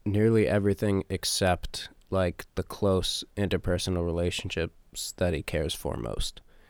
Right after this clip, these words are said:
And that's, like, you have confidence when, like, we're meeting new people or giving a presentation in class. Like, you have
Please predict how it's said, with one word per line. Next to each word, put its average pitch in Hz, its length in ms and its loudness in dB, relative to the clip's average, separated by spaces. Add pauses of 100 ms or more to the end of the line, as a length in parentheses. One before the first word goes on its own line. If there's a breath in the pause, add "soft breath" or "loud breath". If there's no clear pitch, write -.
(180)
And 95 180 0
that's, 95 380 4 (100)
like, 104 300 2 (280)
you 110 180 6
have 131 160 6
confidence 104 680 2 (520 soft breath)
when, 101 320 -4
like, 98 360 -2 (180)
we're 101 380 4 (160)
meeting 107 400 0
new 107 160 2
people 107 400 0 (260)
or - 140 -10
giving 90 240 2
a 87 60 4
presentation 95 640 4
in 92 100 2
class. 90 420 2
Like, 90 200 0
you 101 100 4
have 98 240 4